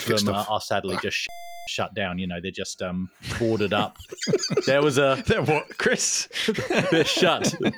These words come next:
Speaker 2: Shut down, boarded up.
Speaker 1: Duncan, get the Amstrad beep out.
Speaker 2: Yes, <laughs> get the Amstrad beep out. There was a, yeah, slight mispronunciation there. Um, I do apologise. Um, but yeah, that, that, those are the ones that sort of are close to my actual memories.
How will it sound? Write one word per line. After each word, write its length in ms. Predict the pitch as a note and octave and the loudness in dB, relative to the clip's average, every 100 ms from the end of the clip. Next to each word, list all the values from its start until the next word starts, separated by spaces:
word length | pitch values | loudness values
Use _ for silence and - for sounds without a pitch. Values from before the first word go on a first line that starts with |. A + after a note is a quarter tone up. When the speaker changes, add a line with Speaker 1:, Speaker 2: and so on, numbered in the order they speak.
| - A#2 | -6 -12
Speaker 2:
Shut 840 | - - - - F3+ F3 - A3+ | -8 -6 -4 0 2 2 2 2
down, 360 | C#3 C3 C3+ C#3 - - | 4 4 2 0 -6 0
boarded 360 | D#3 D#3 C#3+ C3 | 4 6 6 6
up. 260 | A#2 A#2+ | 4 2
Speaker 1:
Duncan, 480 | C3+ D3 C#3+ D3 C3+ | 2 4 4 4 4
get 240 | C#3+ D3+ | 4 2
the 80 | D#3 | 4
Amstrad 560 | C3+ C3 C3+ - C#3 A#2 | 4 4 2 2 2 4
beep 240 | B2+ B2+ | 2 4
out. 220 | A2+ A#2+ A#2+ - | 4 4 2 2
Speaker 2:
Yes, 340 | E3 D#3 - | 2 2 0
<laughs> 0 | |
get 240 | - B3+ G3+ | 2 2 4
the 80 | A3 | 0
Amstrad 520 | - G#3+ - D#3 E3 | 2 0 0 0 0
beep 180 | C#3 E3 | 0 2
out. 200 | A#2+ G#2 - E3 - | 2 0 -4 -12 -6
There 100 | - | 0
was 140 | A2 G#2 | 2 4
a, 220 | G#2+ G2+ | 2 2
yeah, 200 | G#2+ F#2 - - | 0 -2 -2 -10
slight 280 | - D3 B2 | -4 -2 0
mispronunciation 800 | C3 - B2 A2+ G2 G#2 G2 G#2 | -2 0 0 2 2 0 2 0
there. 140 | A2 B2 - - - | 0 -2 -8 -10 0
Um, 340 | B2 B2 A#2+ | 2 4 2
I 80 | A#2 | 2
do 120 | A2+ | 2
apologise. 480 | G#2+ A2+ A2 A#2 - - - | 2 2 2 0 -2 -12 -4
Um, 340 | - D3+ D3+ C#3+ | 2 4 4 2
but 140 | F3 | 2
yeah, 160 | F3 C#3+ | 4 2
that, 200 | D3+ C#3+ | 2 2
that, 160 | D#3+ D3 D3 | -2 -4 -2
those 200 | F3+ D#3+ | 0 2
are 40 | |
the 60 | C#3+ | 2
ones 220 | D3 C#3 | 2 4
that 180 | A#2+ A2 - | 2 0 -4
sort 200 | - B2 | 0 2
of 80 | G#2+ | 2
are 120 | A2+ | 0
close 280 | - A#2 - | 0 0 -2
to 80 | A2+ | -2
my 200 | A2+ A2 | -2 0
actual 260 | A2 G2+ A2 | -2 -2 -2
memories. 420 | G#2 G#2 A2 A#2+ | -2 0 -2 -4